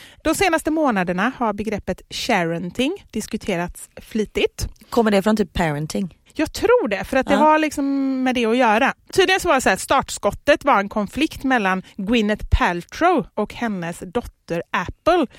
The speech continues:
Speaker 1: efter att Gwyneth hade delat en bild på dottern utan att hon hade då medgivit detta.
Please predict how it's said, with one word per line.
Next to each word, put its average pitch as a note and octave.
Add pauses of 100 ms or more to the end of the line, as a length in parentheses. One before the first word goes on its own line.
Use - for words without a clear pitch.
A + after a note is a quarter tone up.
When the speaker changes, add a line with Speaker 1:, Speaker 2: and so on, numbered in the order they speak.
(120)
Speaker 1:
efter G3+
att G3
Gwyneth F#3+
hade G3
delat F3+
en F3+
bild C4
på -
dottern A3
utan E3+
att D#3+
hon D#3+
hade D#3+
då - (140)
medgivit G#3
detta. D4+